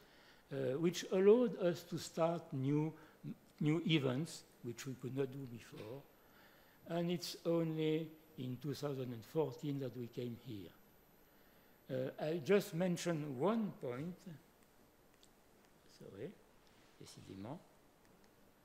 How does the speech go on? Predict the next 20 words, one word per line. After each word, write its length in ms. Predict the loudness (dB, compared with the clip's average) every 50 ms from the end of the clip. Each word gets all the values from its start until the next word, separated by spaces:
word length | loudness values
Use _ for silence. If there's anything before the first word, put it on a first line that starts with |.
| -20 -20 -20 -20 -20 -20 -20 -20 -20 -20 -20 -20 -20 -20 -20 -20 -20 -20 -20 -20 -20 -20 -20 -20 -20 -20 -20 -20 -20 -20 -20 -20 -20 -20 -20 -20 -20 -20 -20 -20 -20 -20 -20 -20 -20 -20 -20 -20 -20 -20 -20 -20 -20 -20 -20 -20 -20 -20 -20 -20 -20 -20 -20 -20 -14 -8
In 160 | -6 -2 2 2
nineteen 360 | 4 4 4 2 2 2 2
ninety-nine, 800 | 4 2 2 2 0 0 0 0 0 0 -2 -2 -2 -4 -4 -6 -10 -16 -20 -20 -20 -18 -8
there 120 | -6 -4 -2
was 220 | 0 -2 -2 -2 -6
a 60 | -8
big, 380 | -2 0 0 -2 0 -2 -6 -6 -6
uh, 1040 | -6 -4 -4 -4 -4 -6 -8 -10 -16 -20 -20 -20 -20 -20 -20 -20 -20 -10 -8 -6
uh, 120 | -6 -6 -6
call 280 | 4 8 10 10 10
for 220 | 8 4 0 -2 -4
proposal 760 | -4 -6 -12 0 4 6 8 8 8 6 4 2 2 0 -2 -6 -8
in, 220 | -8 -8 -6 -6 -6
uh, 120 | -6 -8 -10 -12 -20 -12 -8
the 80 | -8 -8
framework 1040 | -4 0 0 0 2 2 0 0 -2 -2 -4 -8 -6 -2 0 2 2 2 0 -2 -4
of 140 | -6 -4 -6
the 80 | -10
French 380 | -10 -4 -4 -2 -2 -2 -4 -4
universities. 880 | -4 -4 -4 0 2 2 2 2 0 -4 -6 -6 -6 -4 -4 -4 -4